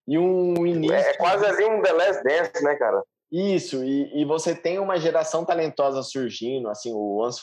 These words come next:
Speaker 1: Fati, o Pedri, os caras jogam muito a bola, pô, é,
Speaker 2: Sim.
Speaker 1: é, então, assim,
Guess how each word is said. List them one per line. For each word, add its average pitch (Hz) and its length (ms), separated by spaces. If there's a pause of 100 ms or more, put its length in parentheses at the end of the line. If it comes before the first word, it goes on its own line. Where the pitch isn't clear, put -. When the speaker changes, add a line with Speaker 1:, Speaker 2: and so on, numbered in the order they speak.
(140)
Speaker 1:
Fati, 117 420
o 98 140
Pedri, 110 400
os 101 100
caras 453 300
jogam 403 260
muito 147 300
a 120 80
bola, 98 480
pô, 92 100 (140)
é, 92 540 (320)
Speaker 2:
Sim. 110 340
Speaker 1:
é, 101 680
então, 127 340
assim, 175 520